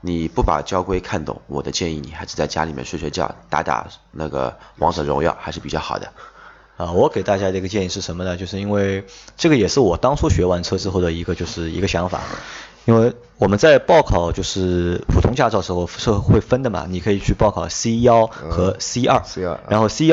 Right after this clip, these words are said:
Speaker 2: 呢是等于就是手排的车，就是五人座，就七人座啊。
Speaker 1: 九座以下客车。
Speaker 2: 不，不，不，不，七人，七。
Speaker 1: 九座以下客车。
Speaker 2: C一啊。
Speaker 1: C一九座以下。
Speaker 2: 不是九座，肯定不是九座。
Speaker 1: 九，九座以下。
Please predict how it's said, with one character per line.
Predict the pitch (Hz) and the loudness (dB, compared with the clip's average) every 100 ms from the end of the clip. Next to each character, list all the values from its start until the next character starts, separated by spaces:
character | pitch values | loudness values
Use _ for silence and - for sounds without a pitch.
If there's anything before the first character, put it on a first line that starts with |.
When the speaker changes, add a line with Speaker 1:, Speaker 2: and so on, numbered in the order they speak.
| 170 | 6
Speaker 2:
呢 | 151 | 6
是 | 113 107 | 2 -2
等 | 110 | -4
于 | 92 | -4
就 | |
是 | 95 95 87 | -4 -2 0
手 | - 87 | 0 0
排 | 90 98 | 0 2
的 | 107 98 | 4 4
车， | - 101 98 | 2 2 2
就 | 95 95 | 2 0
是 | 98 92 95 - - | 0 0 -2 -6 -2
五 | 95 | 4
人 | 90 87 | 4 4
座， | 101 139 107 90 92 - - - - | 4 4 4 2 -4 -12 -20 -20 -12
就 | - | -4
七 | - | 2
人 | 226 92 | 2 2
座 | 92 | 0
啊。 | |
Speaker 1:
九 | 104 85 78 | 2 2 2
座 | - 117 | 2 2
以 | 92 76 | 2 0
下 | - 104 | 2 4
客 | 107 | 4
车。 | |
Speaker 2:
不， | 95 85 | 4 2
不， | |
不， | 90 | -2
不， | 80 | -2
七 | - 104 | -4 -4
人， | 90 | -6
七。 | - - - - | -14 -20 -18 0
Speaker 1:
九 | 110 82 | 2 2
座 | 80 139 95 | 2 2 2
以 | 73 | 0
下 | 98 82 | -4 -6
客 | - | -6
车。 | 71 | -4
Speaker 2:
C | 151 | -2
一 | 156 139 | 2 4
啊。 | 113 98 - | 4 2 -4
Speaker 1:
C | - 113 | -8 0
一 | 113 113 | 2 2
九 | 107 76 | 0 -4
座 | 76 104 | -2 -2
以 | 76 | -2
下。 | 67 78 - - _ _ - | -4 -6 -8 -16 _ _ -2
Speaker 2:
不 | |
是 | 107 - | 0 -2
九 | 85 | -6
座， | 78 85 | -6 -6
肯 | - 95 | -6 -4
定 | 85 | 0
不 | 76 | 0
是 | - | 0
九 | 78 | -2
座。 | |
Speaker 1:
九， | |
九 | |
座 | 76 110 | 0 0
以 | 78 | -2
下。 | - - | -4 -8